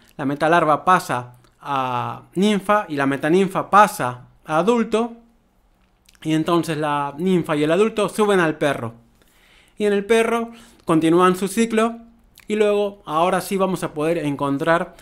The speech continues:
más fácilmente la garrapata en el resto de la casa. En la casa lo podemos encontrar en el pasto. En el pasto no, va a ser difícil que lo veamos, pero está presente. También lo vamos a ver en los ángulos, en las paredes,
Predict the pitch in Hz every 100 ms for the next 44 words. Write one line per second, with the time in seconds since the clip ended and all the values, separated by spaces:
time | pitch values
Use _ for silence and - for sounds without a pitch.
0 | - - - _ - 175 175 180 175 160
1 | 185 185 156 143 143 151 175 175 156 143
2 | 127 127 147 143 131 127 127 120 113 107
3 | _ _ _ _ _ _ _ _ _ _
4 | - 147 147 156 175 185 156 151 156 156
5 | 151 131 131 135 156 160 - - - -
6 | - 131 123 123 123 208 185 190 180 156
7 | 139 139 214 214 180 156 147 175 190 165
8 | 151 214 185 147 139 139 131 123 120 135
9 | 120 175 156 147 156 123 117 104 - -
10 | - - 202 196 190 175 160 156 156 143
11 | 151 139 143 127 123 120 127 123 180 170
12 | 147 139 139 131 131 - 147 190 170 185
13 | 185